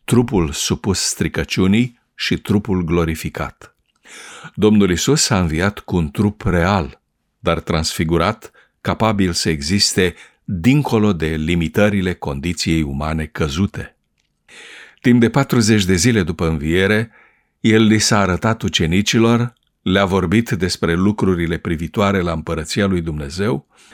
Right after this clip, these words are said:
și apoi, după această perioadă, cu trupul său proslăvit, a fost înălțat la cer. Din acel moment,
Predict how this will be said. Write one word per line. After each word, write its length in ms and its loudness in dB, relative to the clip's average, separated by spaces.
și 120 0
apoi, 360 4
după 220 0
această 400 -4
perioadă, 760 0
cu 160 2
trupul 480 4
său 560 4
proslăvit, 880 0
a 100 -2
fost 340 2
înălțat 520 0
la 140 0
cer. 460 -2
Din 180 0
acel 260 2
moment, 640 2